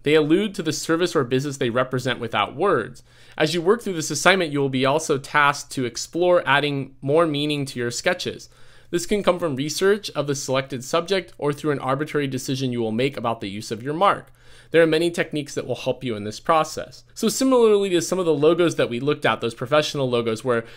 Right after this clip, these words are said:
there were pencils in the owl or there were kind of a reference to a book in the owl, sometimes when we add a double meaning, it makes logos even stronger. They become conceptual. They start having meaning beyond what the object is itself,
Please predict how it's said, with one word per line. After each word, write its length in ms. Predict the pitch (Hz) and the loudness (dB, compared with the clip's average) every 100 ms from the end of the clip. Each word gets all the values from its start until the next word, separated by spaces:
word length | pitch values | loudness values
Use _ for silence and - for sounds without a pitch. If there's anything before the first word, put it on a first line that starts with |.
| - | 2
there 120 | 160 | 6
were 100 | 156 | 6
pencils 540 | 147 - 185 170 143 127 | 4 -2 -2 -2 -2 -2
in 80 | |
the 80 | 113 | -4
owl 520 | 113 110 113 110 98 - | 0 0 2 0 -2 0
or 400 | 135 135 123 117 | 4 4 4 2
there 120 | 151 160 | 4 6
were 220 | 131 117 | 4 2
kind 180 | - 160 | 0 2
of 80 | |
a 60 | 135 | 4
reference 380 | 147 147 151 - | 4 2 -4 0
to 120 | 147 | 0
a 60 | 123 | 2
book 300 | 147 190 180 | 2 2 2
in 100 | 135 | -2
the 140 | - | -2
owl, 320 | 104 101 98 - - - | -2 -2 -6 -12 -20 -14
sometimes 380 | - 233 320 294 | -2 0 2 0
when 120 | 208 | 0
we 140 | 185 - | -2 0
add 320 | 127 143 156 | 2 4 2
a 80 | 135 | -2
double 360 | 123 123 127 175 | -2 0 2 2
meaning, 460 | 185 202 214 226 - | 0 -2 -2 -2 -4
it 160 | 135 | -4
makes 260 | 143 160 - | -2 -2 2
logos 340 | 170 165 143 | 4 4 2
even 220 | 135 131 | 0 -2
stronger. 600 | 113 - 120 127 110 - - | -6 -4 -2 -2 -6 -10 -6
They 100 | 143 | -4
become 360 | 160 - 202 | -2 -2 -4
conceptual. 800 | 190 143 - 156 - - 120 - | -4 -6 -4 -4 -4 -8 -8 -6
They 100 | - | -4
start 380 | 156 - 202 - | 2 6 6 6
having 500 | - 165 175 185 147 | 2 4 4 0 -2
meaning 400 | 151 175 185 175 | -2 -2 -2 -2
beyond 640 | 139 127 123 143 170 156 113 | -2 0 0 0 0 -2 2
what 220 | 151 151 | 2 2
the 120 | 135 | -6
object 440 | 123 127 131 127 - | -4 -4 -4 -4 -6
is 160 | 113 | -10
itself, 580 | 113 - - 170 175 | -10 -4 2 2 2